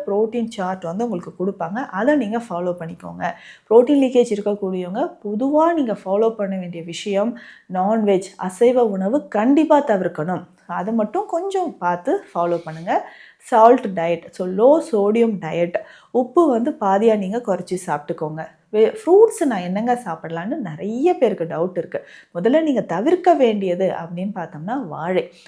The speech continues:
So வாழை தவிர்த்துக்கோங்க. So அதிகமா சிட்ரஸ் ஃப்ரூட்ஸ் இருக்கா, so எலுமிச்சை இருக்கு, ஆரஞ்சு இருக்கு,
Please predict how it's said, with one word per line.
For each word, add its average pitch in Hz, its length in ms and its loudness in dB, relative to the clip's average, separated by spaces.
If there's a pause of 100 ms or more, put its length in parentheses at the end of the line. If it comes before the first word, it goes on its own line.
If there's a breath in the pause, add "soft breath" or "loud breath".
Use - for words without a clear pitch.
So 165 160 -12
வாழை 202 380 2
தவிர்த்துக்கோங்க. 175 680 -6 (360 loud breath)
So - 120 0
அதிகமா 285 500 4
சிட்ரஸ் 277 440 2
ஃப்ரூட்ஸ் 196 360 -2
இருக்கா, 175 500 -2
so 165 80 -10
எலுமிச்சை 190 480 -2
இருக்கு, 170 240 -4
ஆரஞ்சு 190 520 -2
இருக்கு, 165 260 -6